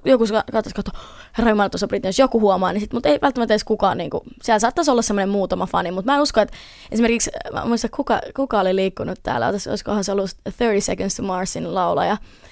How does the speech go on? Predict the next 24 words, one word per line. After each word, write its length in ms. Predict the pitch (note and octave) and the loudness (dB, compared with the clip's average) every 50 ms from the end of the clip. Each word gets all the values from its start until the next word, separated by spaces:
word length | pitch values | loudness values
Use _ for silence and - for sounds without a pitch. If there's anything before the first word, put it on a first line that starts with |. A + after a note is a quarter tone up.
| - - _ _ _ _ - | -20 -20 _ _ _ _ -8
niin 140 | - G#3 - - _ _ _ - | -8 -6 -8 -8 _ _ _ -2
oli 200 | - D4+ B3 A3+ | 0 2 2 4
vaan 180 | B3 C#4 C#4 C4 | 4 2 2 4
käynyt 260 | C#4+ C4+ B3 A#3 G#3+ | 4 4 4 4 4
baarissa 480 | G#3 A#3 A3+ A3 G#3 G3+ G3+ - - G3+ | 6 6 8 8 6 4 2 -2 -4 -6
tossa 300 | - G3+ F#3+ - - - | -4 -4 -4 -4 -6 -4
noin, 180 | G3 F#3 F#3+ - | -4 -4 -6 -6
kukaan 340 | - - - C#4+ C4+ A#3+ | -6 -2 2 4 6 6
ei 60 | A3+ G#3+ | 6 6
ollut 140 | G3+ G#3 | 4 4
huomannut 440 | G3+ G#3 G#3+ G#3 G3+ G#3+ G3+ G3 F#3+ | 4 4 4 4 4 2 0 0 0
mitään. 380 | G3 G3+ G3 - - F3 D#3 F#3+ | 0 -2 0 0 0 0 2 0
Et, 120 | F#3 - | 0 -2
et 100 | - G3+ | -2 2
se 80 | - C#4+ | 4 6
on, 80 | C4+ | 6
niinku, 160 | C4+ C4+ C4+ - | 6 4 4 4
ihanaa, 280 | D#4+ E4+ D4 A#3 A3 G#3 | 4 4 4 4 4 4
että 100 | G#3 - | 4 4
suomalaiset 460 | C4+ B3+ A#3 G#3+ G#3+ G#3 G#3+ G#3 - | 2 4 4 4 4 4 2 2 4
antaa 360 | - A#3+ A3+ A3 G#3 F#3+ F#3 | 4 4 4 4 2 2 2
toiselle 300 | - G3 G3 F#3+ G3+ F#3+ | 4 2 2 2 2 0
sen 220 | - - F#3+ G3 | -2 -2 -4 -6
tilan. 420 | - - G#3 G3+ F3+ C3 A2 G3 | -4 -2 -2 0 0 0 -2 -2